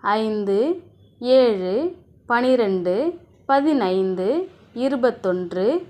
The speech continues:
முப்பத்தி ஆறு என்று பல கணக்கில் செய்வதுண்டு. இவ்வாறு செய்வதில் பக்தரிடமிருந்து தடங்கல்கள் விலகி செல்லும் என்றே நம்பிக்கை. அறிவியல் சம்பந்தப்படுத்தி பார்ப்போமானால்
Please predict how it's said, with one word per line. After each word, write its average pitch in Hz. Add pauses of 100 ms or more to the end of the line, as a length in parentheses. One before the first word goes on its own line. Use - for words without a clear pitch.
(140)
முப்பத்தி 277
ஆறு 202
என்று 175 (360)
பல 294
கணக்கில் 254 (120)
செய்வதுண்டு. 190 (300)
இவ்வாறு 359
செய்வதில் 185 (260)
பக்தரிடமிருந்து 214 (280)
தடங்கல்கள் 247
விலகி 196
செல்லும் 262
என்றே 185
நம்பிக்கை. 196 (400)
அறிவியல் 330 (220)
சம்பந்தப்படுத்தி 262
பார்ப்போமானால் 196